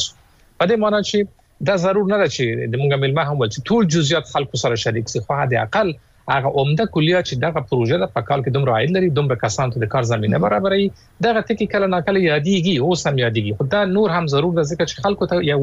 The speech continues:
ډول امیدواري پیدا سي، هیله پیدا سي، او د دغه مهاجرتونو څخه خلک ډډه وکړي او دوی ته دا امید پیدا سي چې ګوره، دلته پروژه ده، یعنی نه سبا، که، که شپږ میاشتې وروسته نه، یو کال وروسته ما ته دغه کار پیدا کیږي او زه باید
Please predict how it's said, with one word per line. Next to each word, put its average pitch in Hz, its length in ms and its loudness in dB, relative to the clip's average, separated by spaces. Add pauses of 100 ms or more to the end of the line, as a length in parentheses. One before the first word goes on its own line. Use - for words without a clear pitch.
(120)
ډول 202 180 2 (380)
امیدواري 156 640 2
پیدا 120 280 2
سي، 123 180 -6 (120)
هیله - 240 4
پیدا 113 260 0 (100)
سي، 120 120 -6 (320)
او 135 120 4
د 160 140 0
دغه 220 220 2
مهاجرتونو 151 680 0
څخه - 180 0 (460)
خلک 220 260 0
ډډه 156 420 0
وکړي 151 300 0 (140)
او 131 120 0
دوی 202 220 0
ته 190 40 2
دا 190 440 -2 (100)
امید 208 220 0
پیدا 202 200 2
سي 233 120 -6
چې 156 180 -2
ګوره، 196 240 2
دلته 180 280 -2
پروژه 175 320 2
ده، - 60 -2 (420)
یعنی 196 200 2 (120)
نه 226 140 2
سبا، 151 280 2 (140)
که، 143 80 2 (220)
که 156 180 0
شپږ 208 180 -2 (100)
میاشتې 190 220 -2
وروسته 185 440 0
نه، 170 260 0
یو 208 80 2 (100)
کال 165 140 2
وروسته 165 320 -2
ما 156 100 2
ته 151 80 2
دغه 139 240 -2
کار 143 160 0
پیدا 123 160 0
کیږي 151 300 0
او - 20 0 (100)
زه 175 40 0 (100)
باید 170 140 0